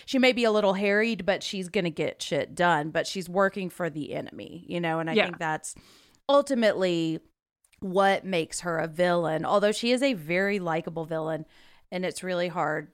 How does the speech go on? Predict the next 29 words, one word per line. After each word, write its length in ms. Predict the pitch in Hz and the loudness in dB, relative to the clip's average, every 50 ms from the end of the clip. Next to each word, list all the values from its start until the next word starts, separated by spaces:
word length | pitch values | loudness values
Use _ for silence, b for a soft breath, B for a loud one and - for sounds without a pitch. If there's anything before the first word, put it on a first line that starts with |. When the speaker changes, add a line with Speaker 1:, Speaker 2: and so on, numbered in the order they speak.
| _ | _
Speaker 1:
not 300 | - 160 160 151 - - | -8 -6 -6 -6 -6 -6
to 260 | - 180 156 156 156 - | -6 -6 -6 -6 -6 -6
relate 320 | - 185 180 170 165 156 - | -6 -4 -2 -2 -2 -2 -4
to 80 | 208 | -4
her, 80 | 185 165 | -2 -2
especially 420 | 185 - - 226 220 - 294 285 | -2 -2 -4 -6 -6 -2 -2 -2
when 100 | 269 269 | -2 -2
she 100 | 254 262 | -4 -6
starts 380 | 226 - - - 202 - - - | -8 -8 -6 -8 -8 -8 -8 -12
leaking, 800 | 156 156 160 165 185 - - 254 262 269 269 269 269 269 269 269 - _ | -10 -8 -8 -8 -8 -8 -8 -6 -4 -2 0 0 0 0 -2 -4 -8 _
you 120 | 294 285 277 | -8 -6 -6
know. 300 | 285 285 285 285 277 269 - _ _ _ _ _ _ _ _ b b b b b | -4 -4 -4 -4 -4 -6 -10 _ _ _ _ _ _ _ _ b b b b b
Speaker 2:
And 140 | 311 330 262 | 2 4 6
just, 160 | 370 370 - | 6 6 6
Speaker 1:
But 80 | 381 | 4
Speaker 2:
like, 80 | 339 - | 4 6
doesn't 300 | 262 247 240 233 262 - | 6 6 6 6 6 6
react. 420 | 220 220 214 208 208 202 190 - | 6 8 8 8 8 6 4 2
She's 240 | - - 220 220 190 | -2 0 0 0 2
just 240 | - 214 202 - - | 0 0 -2 0 2
like, 240 | 196 190 180 180 - - _ | 4 4 4 2 0 -4 _
"Thank 320 | 208 190 180 185 175 - | -2 0 0 0 -2 -2
you." 400 | 190 - - - - - - - - | -4 -2 0 0 0 0 -2 0 2
Like, 160 | 226 254 247 | 2 2 4
she's 260 | 247 - 320 311 262 | 4 4 4 4 6
just 240 | 294 370 339 - - | 4 2 2 2 2
Speaker 1:
<laughs> 240 | - 523 - - - | 2 2 2 4 4
Speaker 2:
so, 420 | - 233 233 240 247 254 262 269 277 | 4 6 6 8 8 8 6 6 6
like, 400 | 269 254 240 226 208 196 196 | 6 6 6 6 4 2 0